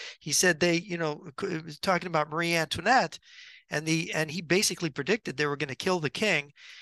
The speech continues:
Um, you know, for them, a queen is a woman and a woman is an animal. And they have now leveled everything. They've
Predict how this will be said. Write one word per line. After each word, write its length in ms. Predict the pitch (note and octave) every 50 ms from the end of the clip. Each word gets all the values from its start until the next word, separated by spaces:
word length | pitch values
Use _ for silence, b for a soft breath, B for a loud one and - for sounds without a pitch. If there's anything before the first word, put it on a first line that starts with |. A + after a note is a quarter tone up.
| B B B B B
Um, 400 | - C#3+ C#3+ C#3+ C#3+ C#3+ C#3 - _ -
you 100 | D#3+ D#3+
know, 240 | D#3+ D#3 D3+ C#3+ B2+
for 180 | - - E3+
them, 460 | D#3+ C#3 G3+ A3+ A3+ A3 G#3+ G3+ G3+ - _ _ _ _ b b b b b b b _ _ -
a 100 | - D3
queen 380 | - - - A3 A#3+ A#3+ A#3 G#3+
is 140 | G3+ D#3
a 80 | E3 D#3+
woman 360 | D3 D#3 F#3 G3+ F#3+ F#3+ F3
and 140 | E3 D#3+ D#3
a 80 | D3 C#3
woman 380 | C3 C#3+ E3+ F#3 F3+ E3+ D#3+
is 140 | D#3 C#3 C#3
an 100 | C3+ C3+
animal. 480 | D3 E3+ F3+ F3+ E3 D3+ C3+ A#2 - - _ _ _ _ _ _ _ _ _ _ _ _ _ _ _ _ _ _ _ _ _ _ _ _ _ _ _ _ _ -
And 120 | D3 C3+
they 160 | D3 D#3+ D3+ C#3
have 240 | D#3+ D#3+ C#3+ C3+
now 200 | D#3 D#3+ D#3 D3+
leveled 720 | D3+ D3 C#3+ D3 E3 F#3+ G#3+ B3 A#3 G3+ G3 E3+ D3 B2+ G#3+ G#3
everything. 640 | - G3 G#3 G#3 A#3 G#3+ F3 - - D3 A#2+ A#2 - _ _ _ _ -
They've 180 | D3 D#3 C3+